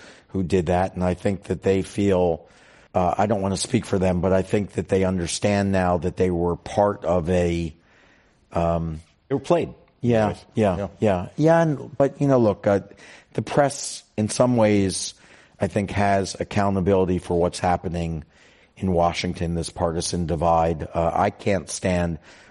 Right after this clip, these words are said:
Speaker 1: watching either of the major news networks 'cause they're so, I think what most Americans want is they just want objective information and let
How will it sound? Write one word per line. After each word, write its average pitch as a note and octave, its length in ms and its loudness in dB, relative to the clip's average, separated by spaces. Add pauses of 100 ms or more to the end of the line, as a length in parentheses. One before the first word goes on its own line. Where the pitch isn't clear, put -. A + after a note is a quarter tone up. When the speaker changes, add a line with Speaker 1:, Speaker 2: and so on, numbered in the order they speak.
(120)
Speaker 1:
watching F#2+ 400 0
either F#2+ 480 2
of D#2 100 -2
the F2 80 0
major E2+ 600 -2 (300)
news F#2 280 0
networks E2+ 420 -2
'cause D#2+ 240 -6
they're F2 140 -4
so, F2 520 0 (720)
I F2+ 80 -6
think G2 260 -4
what G2+ 160 0
most G#2+ 320 2
Americans G#2 480 0
want G2+ 200 0
is G#2+ 160 -4
they A2 120 -2
just G#2 220 -6
want A2+ 140 0
objective G#2+ 600 0
information G#2+ 640 -2
and G#2 100 2
let G#2 260 0